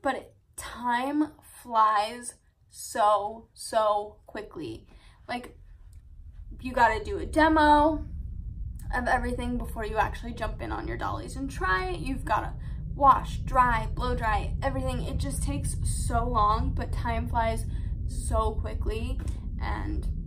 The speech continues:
yeah. So, if you are interested in going to cosmetology school, I would highly recommend, if you have even the slightest inkling that this is something that you,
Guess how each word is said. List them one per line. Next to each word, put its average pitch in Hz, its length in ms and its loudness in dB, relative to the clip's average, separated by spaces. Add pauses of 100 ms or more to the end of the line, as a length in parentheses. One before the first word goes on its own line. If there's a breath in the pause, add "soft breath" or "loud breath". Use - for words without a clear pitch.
(380)
yeah. 466 200 0 (1300 loud breath)
So, - 460 -4 (540)
if - 180 -4
you 311 80 2
are 349 80 4
interested 277 580 -4
in - 140 -8
going 285 680 -6
to 302 100 -6
cosmetology 233 760 -8
school, - 220 -8
I 247 220 -4
would 247 140 -8
highly 254 420 -6
recommend, 269 500 -4
if - 160 -8
you 254 80 -8
have 240 220 -2
even 269 240 -4
the 269 80 -4
slightest 233 680 -4
inkling 233 480 -8 (320 loud breath)
that 233 160 -8
this 220 240 -6
is - 100 -12
something 226 440 -8
that 208 180 -6
you, 185 480 -6